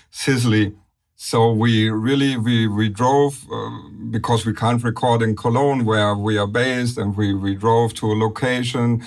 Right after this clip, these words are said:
recorded the whole night, the, the obvious things first, and came back, and yeah, uh, and that was two years ago.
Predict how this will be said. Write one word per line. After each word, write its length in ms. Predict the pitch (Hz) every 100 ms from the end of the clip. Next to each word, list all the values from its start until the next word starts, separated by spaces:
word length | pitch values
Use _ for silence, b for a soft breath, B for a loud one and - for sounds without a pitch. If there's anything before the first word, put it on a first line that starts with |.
| B B
recorded 480 | 123 120 135 131 117
the 140 | 120
whole 220 | 120 123 120
night, 340 | 120 127 120
the, 260 | - 107 107
the 120 | 110
obvious 580 | 131 135 147 139 131 -
things 480 | - 156 156 147
first, 560 | - 147 139 135 135 -
and 320 | 117 113 117 113
came 260 | 123 113
back, 240 | 110 113 117 -
and 420 | 101 101 98 92 -
yeah, 400 | 107 107 101 104
uh, 540 | - 101 101 101 110 110
and 180 | - 113
that 140 | 123 123
was 240 | 123 120
two 180 | - 147
years 380 | 139 139 135 123
ago. 480 | 107 131 101 92